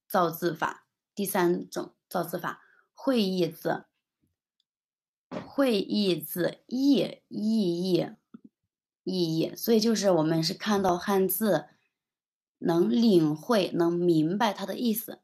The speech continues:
Maybe from the character we can understand the meaning.好，这就是刚才有同学说到“修”，来“修”在这里来了。啊，前面还是这个木，还是这个木，对吧？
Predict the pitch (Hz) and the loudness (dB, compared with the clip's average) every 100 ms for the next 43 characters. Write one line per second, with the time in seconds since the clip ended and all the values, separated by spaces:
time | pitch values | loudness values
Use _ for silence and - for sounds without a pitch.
0 | _ _ _ _ 180 175 175 175 170 175 | _ _ _ _ -2 0 0 0 0 0
1 | 170 170 185 185 - - 165 165 165 170 | 0 -4 -6 -6 -6 -6 -4 -4 -6 -8
2 | - 170 - 180 202 202 214 - 160 156 | -10 -12 -4 -2 -2 -4 -6 -6 -4 -4
3 | 156 160 180 - - - _ _ _ _ | -6 -4 -2 -2 -6 -12 _ _ _ _
4 | _ - _ _ _ _ _ - - - | _ -20 _ _ _ _ _ -6 -4 -2
5 | 190 190 180 202 214 208 160 160 196 180 | -2 0 0 0 2 4 2 4 4 4
6 | - 190 185 170 - - - 202 202 190 | 2 0 0 0 2 4 4 2 0 0
7 | 208 - _ _ _ - 170 170 214 - | -4 -10 _ _ _ -4 0 0 0 -2
8 | - 240 233 220 196 214 160 - - 76 | 2 2 4 2 2 2 0 -4 -8 -6
9 | 76 71 - _ _ _ _ _ _ _ | -6 -6 -10 _ _ _ _ _ _ _
10 | _ _ _ - 180 - 185 220 196 190 | _ _ _ -2 -2 0 2 4 4 2
11 | 240 208 196 208 226 - - - 170 240 | 2 2 2 4 6 4 -2 -8 -4 -4
12 | 180 - - 185 180 165 180 - - 156 | -6 -8 -6 0 0 2 0 -2 -6 -8
13 | - | -8